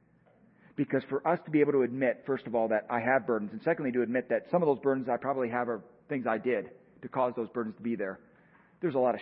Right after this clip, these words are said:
shame, a lot of guilt, a lot of all that stuff. We're afraid of being exposed. The problem with Jesus Christ is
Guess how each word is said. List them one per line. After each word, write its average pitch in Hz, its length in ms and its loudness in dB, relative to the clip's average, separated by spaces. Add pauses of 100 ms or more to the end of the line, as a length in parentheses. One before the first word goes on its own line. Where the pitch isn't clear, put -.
shame, 139 360 -2 (320)
a 147 60 -8
lot 123 80 2
of - 140 -8
guilt, 131 340 2 (500)
a 135 60 0
lot 123 140 4
of 120 40 -4
all 127 120 6
that 113 180 2
stuff. 117 180 -2 (200)
We're 175 180 4
afraid 143 320 0
of 127 140 -2
being 135 420 0
exposed. 101 880 -6 (1120)
The 143 80 -8
problem 175 340 4
with 175 140 0
Jesus 165 320 -2
Christ 170 460 2
is 107 100 -10